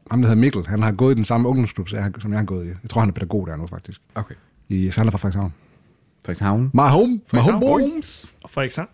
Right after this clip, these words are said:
Speaker 3: Jeg elsker, når Tobias siger Frederikshavn.
Speaker 2: Det gør jeg.
Speaker 1: Frederikshavn.
Speaker 3: Frederikshavn.
Speaker 1: Frederikshavn.
Speaker 2: Du, du har, du har sådan nogle enkelte ting, du siger, der bare er lækkert, øh, lykstørske.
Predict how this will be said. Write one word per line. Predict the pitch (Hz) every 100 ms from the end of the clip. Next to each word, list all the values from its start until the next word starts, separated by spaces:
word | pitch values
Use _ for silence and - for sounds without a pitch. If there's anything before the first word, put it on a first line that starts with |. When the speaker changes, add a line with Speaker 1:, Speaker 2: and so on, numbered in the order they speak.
| -
Speaker 3:
Jeg | 135
elsker, | 135 143 127
når | 123
Tobias | 117 123 127 -
siger | - -
Frederikshavn. | - - - 156 - -
Speaker 2:
Det | 101
gør |
jeg. | 165
Speaker 1:
Frederikshavn. | 135 135 151 180 _ _ _ _ _ _
Speaker 3:
Frederikshavn. | 139 127 151 - _ _ -
Speaker 1:
Frederikshavn. | 123 165 139
Speaker 2:
Du, | 139
du | 156
har, | 156
du | 139 151
har | 147
sådan | 143
nogle | 139 135
enkelte | 151 80 -
ting, | 113
du | 101
siger, | - 110
der | 95
bare | 87 90 92 80
er | 71 67 69 71 _ _ _ _ -
lækkert, | 87 95 104 90 -
øh, | 76 73 73 - -
lykstørske. | 92 - 98 71 -